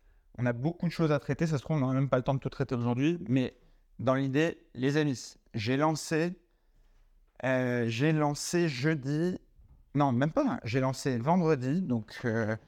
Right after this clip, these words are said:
euh, ce vendredi de la semaine qui vient de s'écouler, euh, ma newsletter, ok ?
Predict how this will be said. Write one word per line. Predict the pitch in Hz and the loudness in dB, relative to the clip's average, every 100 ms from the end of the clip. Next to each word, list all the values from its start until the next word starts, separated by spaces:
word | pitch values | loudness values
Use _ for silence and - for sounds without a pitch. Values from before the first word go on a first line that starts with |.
| _ _ _ - | _ _ _ -4
euh, | 110 | -2
ce | 104 - | 0 2
vendredi | 170 160 131 120 120 | 2 4 2 0 0
de | 127 | 0
la | 113 | -2
semaine | - 120 135 | -2 0 -2
qui | - 110 | -2 -2
vient | 110 127 | 0 0
de | |
s'écouler, | - 127 - 120 110 - - _ _ - | -2 -6 0 0 0 -6 -20 _ _ -6
euh, | 110 107 | -2 2
ma | 113 143 | 4 4
newsletter, | 156 151 135 123 113 - - - - | 4 2 2 0 0 -4 -10 -20 -12
ok ? | 110 | -2